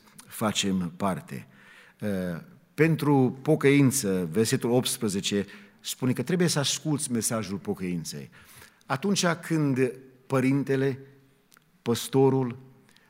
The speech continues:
uh, prietenul bun, adevărat, uh, care te ceartă și care te mustră,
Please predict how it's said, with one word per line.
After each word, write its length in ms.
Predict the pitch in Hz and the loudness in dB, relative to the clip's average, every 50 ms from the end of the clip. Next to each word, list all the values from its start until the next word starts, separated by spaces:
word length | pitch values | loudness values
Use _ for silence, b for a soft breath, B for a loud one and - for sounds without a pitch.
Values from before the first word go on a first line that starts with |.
| b b - | b b -4
uh, 140 | 110 104 101 - - - | -2 -2 -2 -2 -6 -6
prietenul 840 | - - 135 143 139 - 139 139 131 139 143 143 135 123 117 - - 107 90 90 98 | 0 4 4 4 4 6 4 4 4 4 2 0 -2 -4 -8 -12 -12 -12 -10 -6 0
bun, 480 | 104 143 143 143 147 151 151 - - - - - - _ _ _ _ _ _ _ _ _ _ - | 4 6 6 6 6 4 2 0 -4 -8 -16 -20 -20 _ _ _ _ _ _ _ _ _ _ -2
adevărat, 800 | 123 131 123 107 139 123 104 110 101 107 127 143 143 - - - - b b b b b b b b b b _ | 0 0 2 2 0 0 0 0 0 2 2 0 0 -4 -18 -20 -20 b b b b b b b b b b _
uh, 360 | - 107 104 101 101 98 98 95 92 - | -8 -4 -4 -2 -2 -2 -4 -6 -6 -6
care 260 | - 123 120 120 120 | -2 0 2 2 0
te 140 | 117 - 123 | 0 -2 -4
ceartă 480 | 107 - - 123 120 123 131 131 - 127 | -4 -2 2 4 6 6 4 2 -2 -6
și 180 | - - - | -6 -6 -8
care 240 | 104 - 110 107 107 | -6 -4 -4 -4 -4
te 140 | - - 110 | -2 -2 -2
mustră, 560 | 104 110 123 120 - - - 143 147 135 - | -2 0 -2 -2 -4 -4 -6 -4 -6 -6 -6